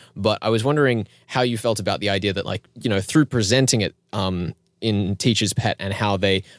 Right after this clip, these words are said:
weave this narrative through it and other tr-, you know, true crime podcasts. I remember we did a story last year on Breakfast about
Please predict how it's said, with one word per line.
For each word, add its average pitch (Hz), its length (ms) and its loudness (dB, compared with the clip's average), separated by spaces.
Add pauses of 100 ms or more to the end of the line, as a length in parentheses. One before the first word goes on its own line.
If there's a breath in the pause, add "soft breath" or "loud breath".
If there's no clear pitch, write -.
weave 110 320 2
this 104 180 2
narrative 101 460 0
through 95 220 -4
it - 100 -2
and 101 100 0
other 101 160 0
tr-, - 140 -10 (180)
you 104 120 -4
know, 90 160 -2
true 113 260 0
crime 95 260 -2
podcasts. 95 720 0 (300 loud breath)
I 120 60 0
remember 117 340 2
we 120 100 4
did 113 140 2
a - 20 -2
story 104 240 2
last 107 320 2
year 104 120 2
on 92 100 0
Breakfast 107 440 0
about 101 440 0